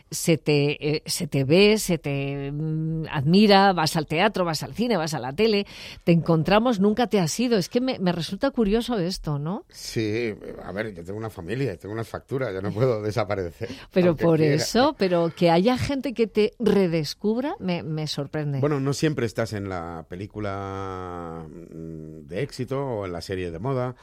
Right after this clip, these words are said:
Speaker 2: Bueno, eh, hay que, hay, hay que hacer un oficio de, de base y de,
Speaker 1: Pico y
Speaker 2: de
Speaker 1: pala.
Speaker 2: pico y pala, siempre.
Speaker 1: Pico y pala.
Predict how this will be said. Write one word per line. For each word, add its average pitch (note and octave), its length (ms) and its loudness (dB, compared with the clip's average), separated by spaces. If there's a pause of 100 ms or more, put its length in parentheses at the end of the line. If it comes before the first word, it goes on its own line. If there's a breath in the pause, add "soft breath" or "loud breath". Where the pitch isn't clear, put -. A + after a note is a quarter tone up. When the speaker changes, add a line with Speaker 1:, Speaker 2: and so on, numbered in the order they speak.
(320 soft breath)
Speaker 2:
Bueno, A#2 460 -8 (120)
eh, E2+ 300 -6
hay F2 100 -12
que, G#2 420 -4
hay, F2 180 -12 (180)
hay - 100 -16
que - 100 -18
hacer G#2+ 280 -6
un F#2+ 260 -14 (320)
oficio - 420 -10
de, A2 260 -2
de E2 100 -6
base A2 500 -2
y F2+ 40 -6
de, D#2 540 -12
Speaker 1:
Pico F#3+ 200 2
y F3 60 4
Speaker 2:
de - 60 -6
Speaker 1:
pala. D3 220 0
Speaker 2:
pico B2+ 100 -2
y B2 60 0
pala, B2 260 -8 (140)
siempre. G2 240 -6
Speaker 1:
Pico C#3+ 140 -2
y D#3+ 80 2
pala. D3 460 -4